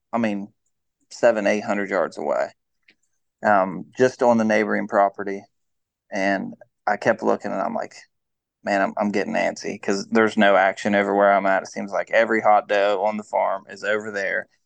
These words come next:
and they're just having a heyday. I, I think I texted a buddy, and I was like, "Man, I don't, I, I wanna be aggressive and at least move closer to that end of the farm. That way, if I threw a grunt out,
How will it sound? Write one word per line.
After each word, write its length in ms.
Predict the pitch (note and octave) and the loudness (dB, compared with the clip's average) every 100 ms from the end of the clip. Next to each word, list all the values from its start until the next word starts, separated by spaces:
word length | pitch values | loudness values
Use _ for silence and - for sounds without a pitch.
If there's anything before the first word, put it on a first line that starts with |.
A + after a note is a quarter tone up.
| _ - | _ -2
and 160 | G2+ G#2 | 2 4
they're 120 | G#2 | 4
just 200 | G2+ - | 2 2
having 260 | F#2+ G2+ | 2 2
a 60 | G2 | 0
heyday. 460 | G2+ G2 F#2+ F#2 F#2+ _ _ _ _ _ _ _ _ - | 0 0 0 -2 -4 _ _ _ _ _ _ _ _ -2
I, 300 | G2 F2+ G#2 | 0 2 2
I 20 | |
think 200 | - B2 | 0 0
I 100 | G#2+ | 0
texted 340 | - A#2 - A2 | 2 -2 -2 -4
a 40 | |
buddy, 260 | G#2+ A2 G#2+ | 0 0 0
and 120 | G#2 | -4
I 80 | G2 | -4
was 160 | G2+ | -6
like, 200 | F#2 - | -12 -10
"Man, 260 | G#2 G#2+ G#2 | -4 -2 0
I 120 | G2+ | 0
don't, 140 | G#2+ - _ _ _ _ _ _ _ - | -2 -6 _ _ _ _ _ _ _ -14
I, 120 | - G2+ G#2 | -6 0 2
I 20 | |
wanna 260 | G#2 A2+ A#2 | 4 2 2
be 160 | G#2 | -2
aggressive 560 | G2+ G#2 G#2+ A2 A#2 G2+ | 0 2 2 0 -4 -4
and 160 | G#2 | -4
at 160 | F#2+ G#2 | -2 -2
least 340 | A2 A2+ - | 0 -2 -4
move 360 | A2 A2 A2+ G#2+ | -2 2 0 0
closer 420 | - A2 A2 A2 | -2 0 0 -6
to 320 | G2+ A2 G#2 G#2 | -6 -4 -4 0
that 260 | G#2+ G#2+ | 2 2
end 120 | G#2+ G#2 | 2 -8
of 60 | |
the 60 | G2 | -8
farm. 340 | - G#2+ G#2 | 0 2 2
That 160 | G#2 G2+ | 0 0
way, 140 | G#2 | 0
if 140 | G2+ - | -2 0
I 100 | G#2 | -2
threw 260 | - G#2+ | -2 -6
a 40 | G2+ | -6
grunt 300 | G#2 G#2 G2 | -2 -2 -2
out, 300 | F#2+ F#2+ | -2 -4